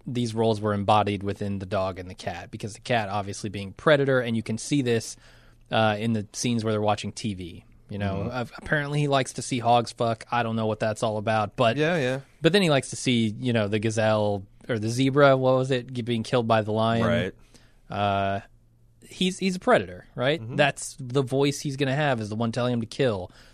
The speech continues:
Speaker 1: The dog, man's best friend. He doesn't want him to kill anybody.
Speaker 2: Mm.
Speaker 1: He just wants him to be friendly.
Speaker 2: Wants everyone to get along.
Speaker 1: Yeah.
Speaker 2: And also, I gotta, I wanna shout out the acting of the animals.
Speaker 1: Okay. <laughs>
Speaker 2: Like, I mean, you know, that's, uh, but, but
Speaker 1: The C G acting, yeah.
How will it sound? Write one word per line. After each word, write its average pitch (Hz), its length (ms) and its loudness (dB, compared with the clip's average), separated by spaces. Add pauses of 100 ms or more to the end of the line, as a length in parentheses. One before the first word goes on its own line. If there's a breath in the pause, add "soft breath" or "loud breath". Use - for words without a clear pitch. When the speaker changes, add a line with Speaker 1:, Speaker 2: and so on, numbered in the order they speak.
(140)
Speaker 1:
The 123 60 -6
dog, 139 380 6
man's 131 300 0
best 135 280 2
friend. 131 300 0
He 127 60 0
doesn't 151 180 -2
want 117 160 0
him 101 80 -4
to 95 60 -10
kill 101 240 -4
anybody. 107 420 -2
Speaker 2:
Mm. 92 140 -10 (400 soft breath)
Speaker 1:
He 139 80 -6
just 127 140 -6
wants 120 220 -2
him 131 60 -6
to 120 60 -4
be 131 100 0
friendly. 120 500 -6
Speaker 2:
Wants - 120 -16
everyone 101 300 -6
to 104 40 -8
get 104 160 -8
along. 92 460 -6 (280 soft breath)
Speaker 1:
Yeah. 151 140 2
Speaker 2:
And - 100 0
also, 220 360 4 (100)
I 156 100 4
gotta, 220 360 0
I 143 100 0
wanna 233 220 -2
shout 208 220 0
out 185 100 0
the - 200 -2
acting 156 400 0
of 196 100 -4
the 185 100 -2
animals. 202 640 -4 (560)
Speaker 1:
Okay. 143 500 0
<laughs> - 80 -20
Speaker 2:
Like, 165 320 -2
I 165 100 2
mean, 170 420 -2
you 190 220 0
know, 175 40 2
that's, 175 380 -2 (280)
uh, - 160 -8
but, 151 280 -2
but 160 140 -2 (320)
Speaker 1:
The 131 80 -6
C 139 240 0
G 131 200 0
acting, 135 360 0
yeah. 110 260 0